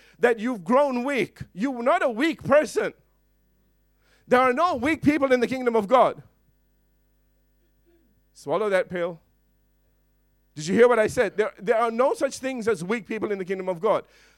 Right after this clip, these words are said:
These are the th-, <laughs> no, it's a whole nother sermon. I need, <laughs> I just want you to see something here, that he says that whatever strength you have, if you lose it along the way, for whatever reason, that you can renew your strength in this way.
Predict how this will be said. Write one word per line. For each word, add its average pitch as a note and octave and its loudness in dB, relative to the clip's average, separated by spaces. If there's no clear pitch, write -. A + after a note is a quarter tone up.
These C4+ -4
are C#4 4
the A#3 0
th-, - -6
<laughs> - -20
no, F3+ -2
it's F#3+ -4
a E3+ -2
whole D#3+ -4
nother D3 -8
sermon. C#3 -10
I B3 6
need, D4+ -4
<laughs> - -20
I A#3 6
just D4+ 0
want E4+ 0
you C4 -14
to A#3+ -6
see D4+ -2
something A#3 -4
here, G#3 -2
that A3+ 0
he A3 -2
says C4 2
that A3 2
whatever C4 2
strength C#4 -4
you A#3+ -2
have, A3+ 2
if A#3+ -2
you E4 -4
lose C4 0
it C4 -4
along A#3+ 2
the G#3+ 0
way, G#3+ 0
for A#3 6
whatever D#4+ 6
reason, A3 -2
that A#3 2
you C4 -4
can A#3 -2
renew B3 2
your A3+ 0
strength B3 -2
in A3 -4
this G3 -8
way. F#3+ 0